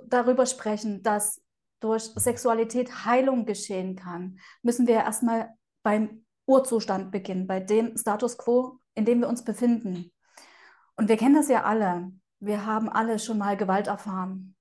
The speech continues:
Wir haben alle schon mal Missbrauch erfahren. Oder auch irgendwie Situationen, sexuelle Situationen, in denen sich irgendwie dieser Ausdruck nicht stimmig angefühlt hat, in denen wir vielleicht zum Beispiel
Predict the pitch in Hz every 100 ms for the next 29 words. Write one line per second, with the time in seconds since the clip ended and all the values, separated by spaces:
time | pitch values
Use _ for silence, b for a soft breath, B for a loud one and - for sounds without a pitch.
0 | - 202 202 208 202 220 220 220 220 196
1 | 190 190 208 240 - 220 202 - 185 190
2 | 180 175 185 - B B B B - 240
3 | 214 214 247 247 240 233 247 233 214 214
4 | - 233 254 277 285 302 - - _ -
5 | 214 214 - 285 311 277 240 233 202 196
6 | - 226 240 233 233 - 233 220 254 247
7 | 254 247 - 262 262 254 240 240 - -
8 | 285 302 - 247 247 262 277 - 262 269
9 | 269 - 220 202 - 220 202 202 185 -
10 | - 220 240 240 226 220 226 - 240 220
11 | - 226